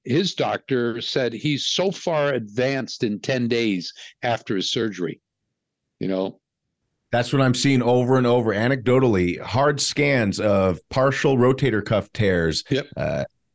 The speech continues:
Speaker 2: y-, people needing, uh, hip replacement surgery even, and they go back to their doctors, and their doctors are almost angry at them because they wanna know what they did because they've never seen that.
Speaker 1: Right.
Speaker 2: It really reminds me of comic book-like
Speaker 1: Okay.
Speaker 2: results.
Speaker 1: Yeah, I have a surgical neck.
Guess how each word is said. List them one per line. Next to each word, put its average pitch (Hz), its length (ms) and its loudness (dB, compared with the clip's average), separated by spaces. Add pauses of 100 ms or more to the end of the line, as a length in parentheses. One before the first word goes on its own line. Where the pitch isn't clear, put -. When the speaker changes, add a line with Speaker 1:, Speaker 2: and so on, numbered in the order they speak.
Speaker 2:
y-, 107 100 -8 (100)
people 151 240 2
needing, 131 460 4
uh, 101 220 0
hip 139 200 0
replacement 117 540 0
surgery 104 380 2
even, 95 340 2
and 113 180 2
they 120 80 2
go 123 140 2
back 131 180 2
to 135 60 -2
their 117 140 2
doctors, 123 420 2
and 113 100 2
their 113 100 2
doctors 127 540 2 (200)
are 127 120 2
almost 135 400 2
angry 175 380 2
at 110 140 -2
them 131 180 2
because 135 300 0
they 139 100 4
wanna 143 320 2
know 139 160 4
what 135 160 4
they 120 160 2
did 123 340 2
because 101 220 -2
they've 104 180 0
never 101 240 2
seen 131 500 4
that. 82 260 0
Speaker 1:
Right. 104 380 0
Speaker 2:
It 117 200 0 (220)
really 139 160 2
reminds 123 340 2
me 120 80 2
of 95 160 -2
comic 135 400 -2
book-like 113 400 2
Speaker 1:
Okay. - 80 -2
Speaker 2:
results. 92 260 0 (300)
Speaker 1:
Yeah, 104 140 -2 (100)
I 135 160 0
have 170 460 0 (400)
a 131 100 0
surgical 160 580 0
neck. 113 480 0